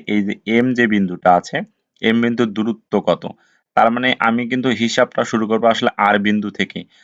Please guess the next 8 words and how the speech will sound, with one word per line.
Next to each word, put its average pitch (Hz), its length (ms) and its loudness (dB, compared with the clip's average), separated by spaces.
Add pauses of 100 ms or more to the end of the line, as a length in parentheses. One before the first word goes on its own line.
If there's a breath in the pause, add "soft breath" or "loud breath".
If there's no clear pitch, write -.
(260 soft breath)
তাই 101 80 2
এখানে 120 300 -2
আর 110 220 4
বিন্দুটা 127 440 -2
হচ্ছে 131 280 -4
আসলে 117 240 -4
সাপেক্ষ 107 460 -4 (140)
বস্তু, 90 240 -14